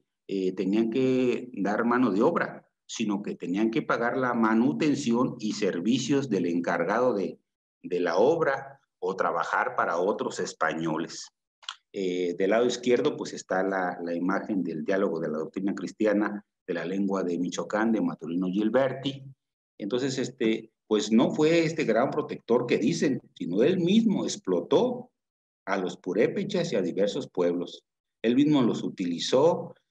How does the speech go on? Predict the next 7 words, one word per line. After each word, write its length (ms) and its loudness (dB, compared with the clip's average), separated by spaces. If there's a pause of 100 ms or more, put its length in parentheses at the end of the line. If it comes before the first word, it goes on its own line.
(240)
eh, 420 -2
sin 280 0
darles 800 -2 (160)
ni 220 -2
siquiera 720 0 (140)
ni 260 2
herramientas, 1160 4